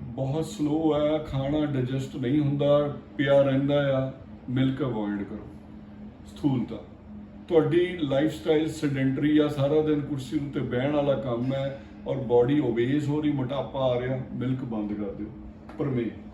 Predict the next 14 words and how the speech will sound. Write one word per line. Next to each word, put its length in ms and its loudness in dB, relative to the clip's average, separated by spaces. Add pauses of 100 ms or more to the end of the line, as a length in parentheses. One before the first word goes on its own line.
(600)
ਅਗਰ 300 2 (180)
ਮੋਟਾਪਾ 500 -2
ਆ 200 2
ਔਰ 200 4
ਨਾਲ 240 2
ਸ਼ੂਗਰ 360 0
ਵੀ 140 2
ਹੋ 160 2
ਗਈ 220 0
ਹੈ, 100 -6 (460)
ਮਿਲਕ 280 -2
ਬੰਦ 300 -4
ਕਰ 160 -6
ਦਿਓ, 260 -10